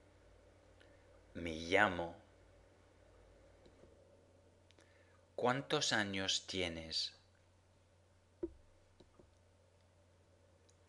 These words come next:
Tengo, mm, años.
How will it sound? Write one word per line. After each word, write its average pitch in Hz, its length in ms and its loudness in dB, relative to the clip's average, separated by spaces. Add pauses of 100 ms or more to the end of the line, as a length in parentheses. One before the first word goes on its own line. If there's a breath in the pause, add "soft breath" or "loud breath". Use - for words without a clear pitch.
(120)
Tengo, 90 560 0 (340)
mm, 139 180 -6 (440)
años. 80 720 -2